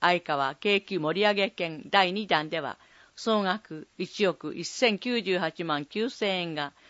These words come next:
町内の店舗で利用されました。さらに、盛り上げ券利用の際はお釣りが出ないため、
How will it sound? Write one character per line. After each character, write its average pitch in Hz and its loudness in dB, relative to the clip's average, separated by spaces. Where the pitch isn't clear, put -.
町 190 4
内 147 0
の 151 -2
店 202 -2
舗 156 -4
で 139 0
利 147 -2
用 214 2
さ 175 4
れ 170 -2
ま 156 -4
し - -20
た。 - -14
さ 254 -2
ら 226 4
に、 147 -2
盛 185 2
り 196 8
上 196 8
げ 185 4
券 139 -6
利 151 -2
用 185 4
の 180 0
際 151 -2
は 127 -10
お 160 -4
釣 247 -2
り 233 0
が 226 4
出 240 0
な 185 4
い 143 -6
た 127 -10
め、 123 -12